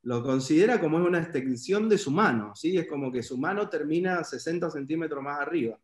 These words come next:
Bueno, acá el vino es lo mismo, o sea, el vino es una partecita más del Esteban, del Jorge y del Robert, ¿sí? Yo puedo ir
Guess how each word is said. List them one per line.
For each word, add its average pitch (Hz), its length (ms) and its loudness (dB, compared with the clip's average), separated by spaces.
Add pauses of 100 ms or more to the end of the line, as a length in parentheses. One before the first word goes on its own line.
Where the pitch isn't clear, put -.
(320)
Bueno, 113 240 -4
acá 151 200 0
el 208 120 0
vino 214 280 2
es 170 80 2
lo 165 140 2
mismo, 135 320 2
o 113 60 -12
sea, 127 140 -10
el 127 120 -6
vino 208 500 0 (260)
es 156 280 -4
una 175 300 2
partecita 180 600 0
más 165 180 0
del 165 100 0
Esteban, 202 720 2
del 139 540 2
Jorge 214 640 2 (300)
y 127 140 0
del 127 140 2
Robert, 139 500 2
¿sí? 214 420 0 (140)
Yo 190 340 2
puedo 208 560 8
ir 214 320 2